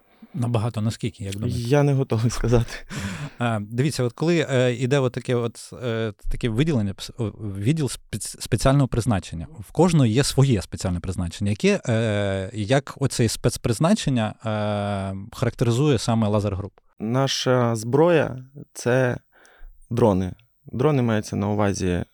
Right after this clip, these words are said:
Speaker 2: все, що безпілотне, тобто, що не потребує участі безпосередньої людини в тому місці, де працює ця, ця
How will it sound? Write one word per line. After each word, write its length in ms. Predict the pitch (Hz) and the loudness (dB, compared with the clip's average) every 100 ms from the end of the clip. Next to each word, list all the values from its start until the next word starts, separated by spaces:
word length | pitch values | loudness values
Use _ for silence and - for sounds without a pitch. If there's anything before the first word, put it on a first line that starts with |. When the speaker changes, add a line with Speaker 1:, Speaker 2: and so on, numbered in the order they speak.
| - - | -12 -10
Speaker 2:
все, 220 | 55 - 113 | -8 -4 -2
що 140 | - | -2
безпілотне, 640 | 104 107 - 104 87 82 | -2 -2 -2 0 0 -2
тобто, 260 | 80 90 90 | -6 -6 -6
що 240 | - - | -4 0
не 220 | 110 110 110 | 2 2 0
потребує 580 | 107 101 107 110 117 | -2 -2 -2 2 2
участі 560 | 107 120 113 107 - 101 | 2 -2 -4 -6 -4 -4
безпосередньої 720 | 95 - 101 - 110 104 110 | -4 -6 -6 -2 0 2 2
людини 400 | 110 110 143 120 | 2 4 4 4
в 60 | - | 2
тому 240 | 107 107 | 0 2
місці, 360 | 117 120 - 104 | 2 0 -2 -2
де 320 | 101 110 104 - - - - | 0 0 0 -4 -14 -12 -4
працює 500 | 117 - 123 120 110 | -2 0 2 2 0
ця, 420 | - 113 110 101 | -4 -4 -2 -4
ця 160 | - 110 | -6 -6